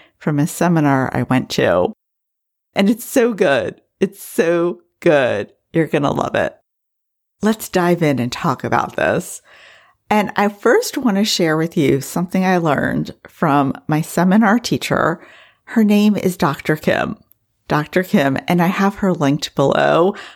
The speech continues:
I looked her up and I was able to find her Facebook page. And oh my gosh, her class is so amazing.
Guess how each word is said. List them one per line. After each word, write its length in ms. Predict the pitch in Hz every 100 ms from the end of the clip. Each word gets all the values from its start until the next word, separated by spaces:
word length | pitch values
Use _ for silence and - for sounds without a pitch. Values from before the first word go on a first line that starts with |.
| -
I 80 | 196
looked 300 | 180 196 208
her 200 | - 208
up 300 | 147 165 - -
and 140 | 196 165
I 80 |
was 160 | 170 170 -
able 240 | 170 180
to 80 | 170
find 300 | 180 208 135
her 140 | 160
Facebook 500 | 131 139 135 - - -
page. 500 | - - 110 - - - - - _ _
And 420 | 165 160 151 143 - _
oh 180 | 180 190
my 200 | 190 147
gosh, 680 | 143 - 90 - 156 - - - - _ _ -
her 240 | - 254
class 640 | - - 190 160 151 - -
is 140 | - 156
so 460 | - - 156 151 -
amazing. 760 | 160 151 143 156 180 196 202